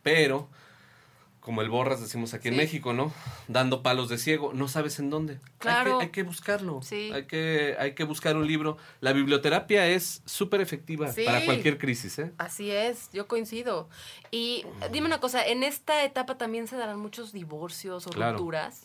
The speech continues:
Speaker 1: Sí, claro.
Speaker 2: Sí.
Speaker 1: Sí, sí, sí, es este
Speaker 2: De ahí la importancia de, de no tomar decisiones así, eh, tan a la ligera, ¿no? ¿Qué tal si te vas a una terapia, te buscas un buen libro y todo, y luego ya toma la decisión que quieras, ¿no? O sea, cada uno, pero
Speaker 1: Sí, pues, de hecho, eso es lo que hacemos los,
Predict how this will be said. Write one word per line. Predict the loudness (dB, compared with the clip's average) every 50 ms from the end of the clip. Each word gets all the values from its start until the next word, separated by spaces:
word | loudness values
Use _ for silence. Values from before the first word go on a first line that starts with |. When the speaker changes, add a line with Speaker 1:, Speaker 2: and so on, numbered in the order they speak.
| _ -6
Speaker 1:
Sí, | -4 -2 -2 -2 -6 -10 -18 _ _ _ _
claro. | -6 -6 -6 -6 -8 -12 -16 _ _ -20 -20
Speaker 2:
Sí. | -16 -14 -14 -14 -16 -20 -20 -20 _ -20 -20 _ -20 _ _ _
Speaker 1:
Sí, | -6 -2 0 0
sí, | 0 0 -4
sí, | -2 0 0 2 2
es | 2 2 0 -2 -6
este | -6 -6 -6 -6 -4 0
Speaker 2:
De | 0 0 0 0 0 2 4 4
ahí | 4 4 4
la | 4
importancia | 2 2 0 -4 -2 0 -2 -2 0 -2 0
de, | 0 0 -2
de | -2 -4 -4 -2 -2 -2
no | -2 -4 -6
tomar | -6 -6 -6 -6 -6 -6
decisiones | -6 -10 -12 -12 -12 -12 -10 -8 -8 -8 -8 -6 -8 -8 -8 -8
así, | -10 -12 -12 -14 -12 -10 -8
eh, | -8 -10 -8
tan | -6 -6 -6 -4
a | -2
la | -2 -2
ligera, | -4 -4 -8 -6 -6 -4 -4 -4 -4
¿no? | -4 -6 -6 -8 -10 -14 -20 -20 -18 _
¿Qué | -8 -4
tal | -4 -4
si | -4 -2
te | -2 0
vas | 0 0 -2
a | -2
una | -4 -4 -2
terapia, | -2 0 2 2 2 0 0 -4 -4
te | -4
buscas | -8 -6 -6 -8 -6 -6 -6
un | -4 -4
buen | -4 -4 -4
libro | -4 -4 -4 -4 -4
y |
todo, | -4 -4 -4 -2
y | -2 0
luego | -2 -2 -2 0
ya | 0 0 0 0
toma | -2 -6 -4
la | -2 0 0
decisión | -2 -2 -4 -6 -6 -6
que | -6 -12
quieras, | -10 -6 -4 -4 -2 -2 -2 -4 -6 -8
¿no? | -10 -10 -8 -10 -10 -12 _ _ _ _ _ _ -18 -14
O | -14
sea, | -12 -14 -14 -16 -16 -16
cada | -12 -8 -4 -2 -2 0
uno, | -2 -2 -4 -6 -8 -8 -4
pero | -2 -2 0 0 -2 -4
Speaker 1:
Sí, | -4 -6
pues, | -8 0
de | 4 4 4
hecho, | 4 2 -2
eso | -2 -2 -2
es | -2
lo | -4 -2
que | -2 -4
hacemos | -4 -4 -4 -6 -4 -4
los, | -4 -6 -6 -6 -8 -12 -12